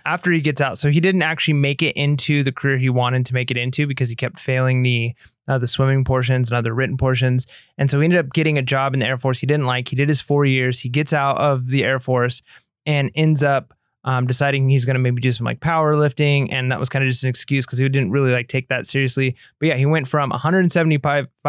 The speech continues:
pounds when he went into the military to three hundred pounds when he gets out.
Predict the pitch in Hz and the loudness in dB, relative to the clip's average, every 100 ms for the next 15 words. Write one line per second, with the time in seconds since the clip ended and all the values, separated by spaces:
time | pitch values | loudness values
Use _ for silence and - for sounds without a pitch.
0 | 143 131 139 135 127 127 135 139 135 - | -4 -2 -2 0 0 2 2 2 0 0
1 | 127 127 131 120 120 120 123 - _ _ | 0 2 0 0 -2 -2 -4 -10 _ _
2 | 131 - 156 170 165 147 143 143 139 131 | -4 0 2 2 2 0 0 0 0 0
3 | 127 123 127 123 120 | 0 -2 -2 -2 -2